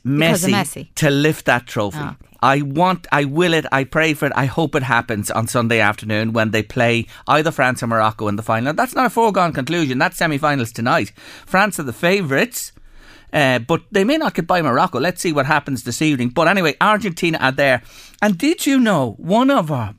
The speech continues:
Speaker 2: most loved regulars on Late Lunch, she is a vet. She's with us every month and she has a huge Argentine connection. Sinead Kelly, are you happy?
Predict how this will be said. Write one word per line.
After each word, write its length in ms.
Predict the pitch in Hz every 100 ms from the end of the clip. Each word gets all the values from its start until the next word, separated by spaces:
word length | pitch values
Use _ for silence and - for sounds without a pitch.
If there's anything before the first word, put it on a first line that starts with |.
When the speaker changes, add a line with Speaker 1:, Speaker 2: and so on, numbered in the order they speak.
| -
Speaker 2:
most 440 | 160 196 285 -
loved 280 | 196 147 131
regulars 440 | 131 113 120 113
on 140 | 131 117
Late 300 | 120 120 117
Lunch, 340 | 113 110 - - -
she 340 | - - 180 185
is 400 | 143 110 143 160 -
a 140 | 113
vet. 400 | 107 80 104 -
She's 260 | - 120 117
with 220 | 131 165
us 220 | 202 - -
every 400 | 135 202 220 269
month 340 | 240 226 311 - - - - - -
and 340 | 156 147 151 _ -
she 220 | - 143
has 420 | - - 175 160
a 80 | 202
huge 640 | 190 - 220 285 277 247
Argentine 540 | 247 240 233 226 247 226
connection. 400 | 233 247 247 190
Sinead 340 | 240 262 240
Kelly, 300 | 262 254 262
are 160 | 247 277
you 180 | 269
happy? 540 | 233 254 269 208 135